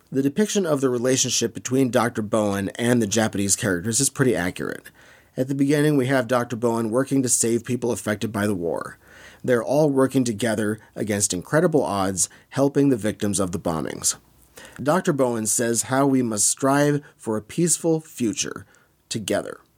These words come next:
and that strikes a hopeful tone. The thing I find odd about all this deep content at the beginning is that by the second half of the movie, it's a very different movie. We lose the serious aspects, and it just becomes an exploitation film. The beginning of the movie is quite Honda-esque, but we lose that thread eventually.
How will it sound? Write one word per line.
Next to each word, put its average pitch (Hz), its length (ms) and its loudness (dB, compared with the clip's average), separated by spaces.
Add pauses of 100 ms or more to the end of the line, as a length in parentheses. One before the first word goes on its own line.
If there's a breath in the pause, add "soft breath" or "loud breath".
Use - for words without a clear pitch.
(380)
and 113 160 0
that 127 140 2
strikes 107 360 0
a 95 100 -4
hopeful 104 380 -4
tone. - 440 -10 (220)
The 127 100 -6
thing 208 180 2
I 175 80 4
find 135 260 0
odd 123 220 4
about 110 200 0
all 120 160 2
this 120 180 -2
deep 151 260 0
content 123 540 0
at 101 100 -4
the 101 80 -10
beginning 98 460 -2
is 85 260 -4
that 113 160 -2
by 117 140 -2
the 110 80 -2
second 165 300 2
half 139 200 2
of 120 60 0
the 117 60 0
movie, 107 360 0
it's 90 140 -2
a 101 60 -4
very 127 420 2
different 82 340 -6
movie. 78 360 -8 (180)
We 127 160 0
lose 185 260 0
the 143 100 0
serious 143 460 0
aspects, 98 580 -2
and 107 120 -4
it 101 80 -4
just 123 180 -2
becomes 127 320 2
an 117 80 -2
exploitation 101 640 0
film. - 380 -8 (500 loud breath)
The 127 80 4
beginning 175 440 4
of 151 180 0
the 143 80 4
movie 107 380 0
is 104 220 -2
quite 180 380 0
Honda-esque, 120 800 -2
but 117 140 -4
we 120 140 0
lose 160 340 2
that 139 240 0
thread 135 260 2
eventually. 69 560 -8